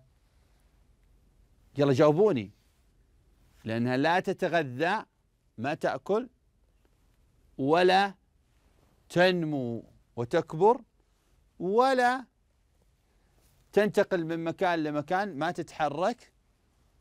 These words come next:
ولا تجيب أفراد جديدة، ما تتكاثر بعد. أيضا من الأشياء اللي موجودة عندنا غير حية الهواء.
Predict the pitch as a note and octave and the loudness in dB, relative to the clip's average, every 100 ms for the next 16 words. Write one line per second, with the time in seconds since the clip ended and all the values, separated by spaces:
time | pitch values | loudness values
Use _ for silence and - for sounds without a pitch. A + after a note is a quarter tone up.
0 | _ _ _ _ _ _ _ _ _ _ | _ _ _ _ _ _ _ _ _ _
1 | _ B2+ C3+ F#3 F#3+ F#3+ F#3 _ _ _ | _ -2 4 6 6 4 2 _ _ _
2 | _ _ _ _ _ _ _ _ _ _ | _ _ _ _ _ _ _ _ _ _
3 | - A2+ A#2+ G3+ E3 D3+ F3 F3+ C3+ D3 | -8 -4 0 2 2 2 2 -2 -2 -4
4 | D3 A2+ A2 E3 E3+ C#3+ - G#2+ F#2 G2 | -4 -4 -6 -10 -12 -12 -8 -8 -10 -16
5 | F#2 F#2 - _ _ _ _ _ _ - | -14 -16 -18 _ _ _ _ _ _ 4
6 | A3 A#3+ F#3+ F#3+ G3 F#3+ F#3+ G#3+ F#3+ F#3 | 6 8 6 2 0 -2 -2 0 0 0
7 | F3+ F3+ F#3+ F3+ F3 E3+ E3 - _ B2+ | -2 -2 0 -2 -4 -6 -8 -10 _ -4
8 | F#3+ F#3+ - G3+ G#3+ C#4 C#4 _ _ _ | 0 0 -2 -4 0 -2 -2 _ _ _
9 | _ _ _ _ _ E3 D#3 D#3+ D#3 A#2 | _ _ _ _ _ -4 0 2 2 0